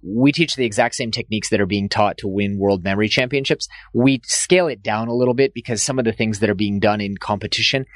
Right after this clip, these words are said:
are just not practical. For example, in order to win a world memory championship today, you need to kind of have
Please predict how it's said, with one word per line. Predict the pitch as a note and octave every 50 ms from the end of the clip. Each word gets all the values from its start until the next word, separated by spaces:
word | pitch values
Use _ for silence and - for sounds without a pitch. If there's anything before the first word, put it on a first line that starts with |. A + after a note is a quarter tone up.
| - - -
are | - D3
just | B2+ D#3+ D#3+ -
not | D3+ A#2 -
practical. | - - A2 G#2 G#2 - - A#2+ - C3 C3+ C#3+ - _
For | - - A2+ A2
example, | G2+ - A2+ G#2+ G#2+ - - G2+ G2+ G2+ - - - - - - - -
in | C3+ C#3 C#3
order | C3+ C3+ C#3+ C3+ C3
to | - - B2+
win | A2+ G#2 A2+ A2 A2
a | G#2+
world | G#2 F#2+ G#2+ A2 A2 G2
memory | A2 G#2+ G#2 G#2 G2+
championship | G2 - - A2 G#2 G2 G#2+ G2+ - - G#2 -
today, | - - G2 F2 G#2+ G#2+ G2+ G2+
you | G2+ F#2 G2+ A#2
need | C3 C3+ B2
to | A#2+
kind | - - - B2 A#2 A#2
of | G#2+
have | G#2 A#2 A2 G#2+